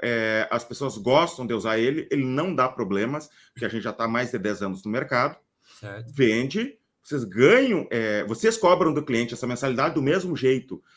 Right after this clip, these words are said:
Speaker 1: que se vocês tivessem um software pronto, tá? Vocês, é, cobram do cliente, o dinheiro vai pra vocês, vocês me pagam uma parte, é, uma mensalidade ali dessa licença.
Speaker 2: Uhum.
Speaker 1: É uma maneira que eu digo pra vocês de já entrarem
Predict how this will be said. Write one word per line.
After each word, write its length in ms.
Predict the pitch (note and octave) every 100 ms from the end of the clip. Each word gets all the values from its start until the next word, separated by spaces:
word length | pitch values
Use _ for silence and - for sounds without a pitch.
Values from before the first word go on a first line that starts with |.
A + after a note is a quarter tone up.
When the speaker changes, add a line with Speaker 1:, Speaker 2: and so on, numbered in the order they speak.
| _ -
Speaker 1:
que 80 |
se 120 | B2+ C3
vocês 280 | B2+ C#3
tivessem 340 | C3+ C3+ C3+ C#3
um 60 |
software 400 | A#2 C3 A#2 B2+ -
pronto, 440 | B2 A#2 D#3+ A#3+ A#3 _ _ _ _ _ _
tá? 380 | - A#2 F#3 - _ _ _ _ _
Vocês, 300 | - D3+ C#3+ - -
é, 280 | C3 C3 B2+ -
cobram 300 | D#3 E3+ D#3
do 80 | D#3
cliente, 520 | D#3 D#3+ F3+ A3+ - -
o 120 | G#3
dinheiro 240 | D#3+ C#3+
vai 120 | C#3+ C#3
pra 140 | D3
vocês, 340 | E3 F3+ F#3+
vocês 260 | G3+ G#3 F#3+
me 100 | F#3
pagam 320 | F#3 D3 D3+
uma 240 | E3+ E3 -
parte, 680 | D3 F3 F3+ - A2 F#2+ _ _ _ _
é, 280 | C3 C3 C3
uma 120 | C3+
mensalidade 680 | C#3+ C#3 D3 C#3 C3 C#3+ C3+
ali 380 | B2 C#3 D#3 _ _ -
dessa 320 | C#3+ E3 E3
licença. 640 | E3 F3+ C#3 B2+ - D#2+ - _ _
Speaker 2:
Uhum. 240 | A2 A2+ A2
Speaker 1:
É 140 | D3+
uma 180 | G#3 A3+
maneira 460 | G3+ F3+ D3+ C#3+ C3
que 140 | C#3
eu 80 | C3+
digo 240 | - C#3
pra 120 | C3+ C3+
vocês 320 | B2 B2+ G#2
de 120 | A2+
já 200 | B2 B2
entrarem 920 | C#3+ C3+ - C3+ E3+ G#3 F3 C3 G2+